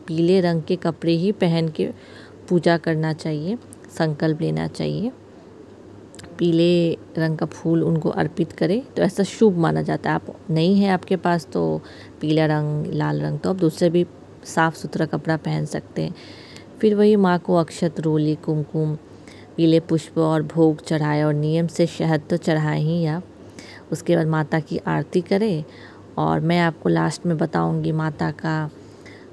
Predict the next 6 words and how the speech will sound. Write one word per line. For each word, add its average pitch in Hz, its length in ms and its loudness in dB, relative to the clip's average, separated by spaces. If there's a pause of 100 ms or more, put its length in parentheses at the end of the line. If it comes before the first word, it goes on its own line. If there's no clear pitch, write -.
कौन 165 260 2
सा 175 520 0 (580)
मंत्र 170 440 2
है 160 300 2
जिस, 156 220 -2 (640)
जो, 165 220 2